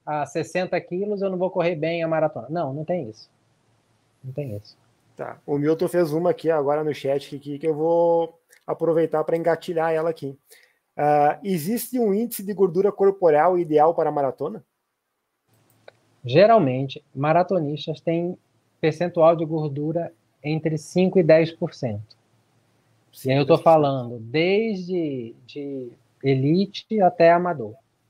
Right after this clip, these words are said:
Speaker 1: que que acontece quando você baixa o seu percentual de gordura pra menos de cinco por cento? E eu já passei por isso algumas vezes. Você coloca o teu corpo em risco de infecção, de pegar uma virose.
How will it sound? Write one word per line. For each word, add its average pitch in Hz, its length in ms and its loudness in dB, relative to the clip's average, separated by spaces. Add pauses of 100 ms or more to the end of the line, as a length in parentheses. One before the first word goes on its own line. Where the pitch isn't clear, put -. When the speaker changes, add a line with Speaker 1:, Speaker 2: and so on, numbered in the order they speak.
(680)
Speaker 1:
que 190 120 -14
que 240 60 2
acontece 233 440 4
quando 208 180 2
você 208 260 4
baixa 180 320 4
o - 40 -18
seu 180 160 -6
percentual 165 520 0
de 156 80 -8
gordura 151 440 -6
pra 156 180 -4
menos 175 340 -6
de 165 100 -12
cinco 190 460 -4
por 151 180 -6
cento? 107 280 -18 (500)
E 123 120 -6
eu 139 100 -4
já 143 100 0
passei 151 340 2
por 147 160 -4
isso 147 160 -4
algumas 151 400 -2
vezes. 110 640 -10 (720)
Você 147 260 2
coloca 202 420 4
o 202 40 -4
teu 190 180 -6
corpo 196 560 -6 (460)
em 180 320 -6
risco 151 800 -4 (440)
de 139 140 -4
infecção, 147 880 0 (220)
de 160 100 -4
pegar 160 320 4
uma 156 160 2
virose. 123 680 -2